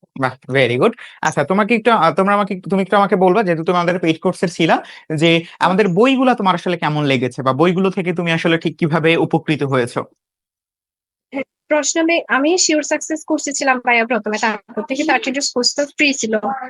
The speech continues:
Speaker 2: তো ওই বইগুলো প্রশ্ন ব্যাংক আর মডেল টেস্ট আর একটা ওএমআর শিট ছিল, ওইগুলো অনেক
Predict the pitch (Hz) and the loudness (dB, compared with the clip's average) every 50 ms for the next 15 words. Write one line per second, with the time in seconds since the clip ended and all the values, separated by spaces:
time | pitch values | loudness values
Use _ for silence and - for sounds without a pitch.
0 | - _ _ - 311 311 294 247 262 247 254 240 240 277 277 302 330 330 - 285 | -16 _ _ 0 2 2 2 2 2 2 0 0 0 0 0 0 0 0 0 0
1 | 247 247 - - - - 269 262 277 277 269 262 262 269 _ - 220 226 226 226 | 0 0 0 -2 -2 -2 -2 -2 0 0 0 0 -2 -4 _ -2 0 0 0 0
2 | 226 226 226 220 226 240 240 - 254 254 247 - 254 247 240 233 - 285 294 269 | 0 0 0 0 -2 -2 -2 0 0 -2 -2 0 -2 -2 -2 0 0 0 2 2
3 | 240 233 226 208 202 208 - - 247 - - 285 254 262 269 269 247 240 247 254 | 2 0 0 0 -2 -2 -2 -4 -4 -6 -6 -4 -2 0 0 0 0 -2 -2 0
4 | 262 277 269 254 254 | 0 0 0 0 -2